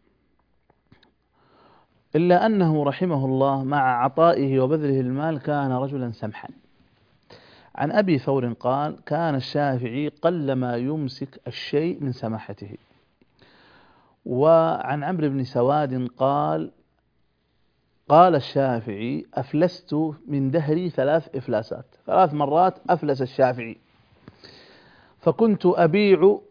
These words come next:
قليلي وكثيري وحلي ابنتي وزوجتي ولم أرهن قط". يعلق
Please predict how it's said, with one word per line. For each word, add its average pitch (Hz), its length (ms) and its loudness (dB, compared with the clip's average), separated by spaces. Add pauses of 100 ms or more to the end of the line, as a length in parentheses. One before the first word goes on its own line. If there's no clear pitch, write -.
قليلي 190 760 2 (220)
وكثيري 175 920 0
وحلي 151 640 -2
ابنتي 196 640 0
وزوجتي 190 880 4
ولم 175 460 4
أرهن 190 380 -2
قط". - 380 -6 (1500)
يعلق 170 600 6